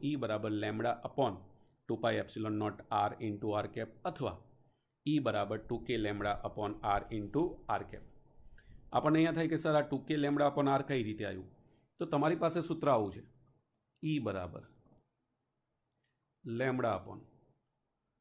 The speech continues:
ટુ પાઈ epsilon નોટ R. ચલો ટુ વડે મલ્ટીપ્લાય અને ડિવાઈડ કરીએ આપણે તો નીચે આવી જાય ફોર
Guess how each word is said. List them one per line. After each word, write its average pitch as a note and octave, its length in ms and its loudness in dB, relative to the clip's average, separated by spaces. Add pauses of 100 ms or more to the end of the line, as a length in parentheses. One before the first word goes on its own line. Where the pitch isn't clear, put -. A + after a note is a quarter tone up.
(920)
ટુ C#3 140 2
પાઈ G#2+ 260 -4 (1700)
epsilon A#2 500 -6
નોટ A2+ 140 -8 (120)
R. F2+ 160 -8 (1300)
ચલો - 180 0
ટુ C#3 260 0
વડે C#3 180 4
મલ્ટીપ્લાય C3 500 0
અને B2 140 -2
ડિવાઈડ A#2+ 340 0
કરીએ G2+ 240 -6
આપણે G2 240 -14 (1120)
તો A2 60 -6
નીચે A2+ 280 -4
આવી A2+ 160 -2
જાય A2+ 160 -2 (800)
ફોર B2 160 0